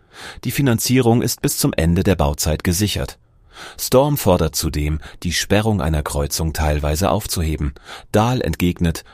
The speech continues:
dass die Verkehrsführung verkehrsrechtlich geregelt sei.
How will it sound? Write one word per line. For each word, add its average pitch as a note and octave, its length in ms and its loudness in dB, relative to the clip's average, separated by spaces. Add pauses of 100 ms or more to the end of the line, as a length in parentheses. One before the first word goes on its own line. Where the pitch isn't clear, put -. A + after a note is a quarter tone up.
dass - 160 -6
die B2 80 -6
Verkehrsführung F2+ 840 -2
verkehrsrechtlich - 880 -2
geregelt D2 400 -2
sei. C#2 240 -4